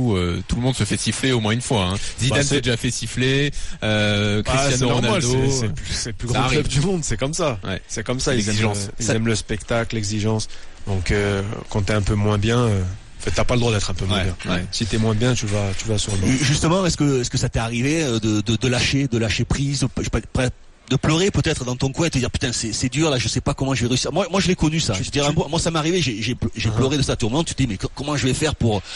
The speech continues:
Speaker 3: tous les coups que tu prends sur la tête, tout ce que,
Speaker 2: Ouais.
Speaker 3: tout ce que tu vis, euh,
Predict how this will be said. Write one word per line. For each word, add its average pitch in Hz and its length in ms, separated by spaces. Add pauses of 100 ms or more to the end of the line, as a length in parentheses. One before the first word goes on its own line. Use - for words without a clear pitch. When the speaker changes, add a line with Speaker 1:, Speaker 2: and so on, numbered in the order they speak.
(200)
Speaker 3:
tous 156 100
les 156 120
coups 185 240
que - 60
tu - 100
prends 139 180
sur 139 140
la 139 100
tête, 143 400
tout 151 100
ce 147 80
que, 147 100
Speaker 2:
Ouais. 123 80 (340)
Speaker 3:
tout 170 100
ce - 80
que 180 80
tu 170 160
vis, 190 380
euh, 135 160